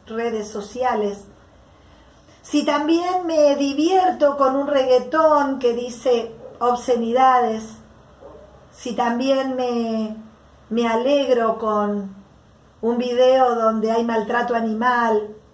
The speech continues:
discriminación de personas, indudablemente en algún momento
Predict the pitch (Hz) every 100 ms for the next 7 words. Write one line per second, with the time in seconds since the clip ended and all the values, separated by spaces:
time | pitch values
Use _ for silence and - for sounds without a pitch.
0 | _ - 208 - 220 220 214 - 240 233
1 | 220 202 196 - 233 226 208 202 190 -
2 | - _ _ _ - _ _ - - -
3 | _ - - _ _ - - - - -
4 | - - _ _ _ 214 233 262 285 302
5 | 294 294 294 285 247 240 247 320 392 392
6 | 381 339 285 220 202 202 196 -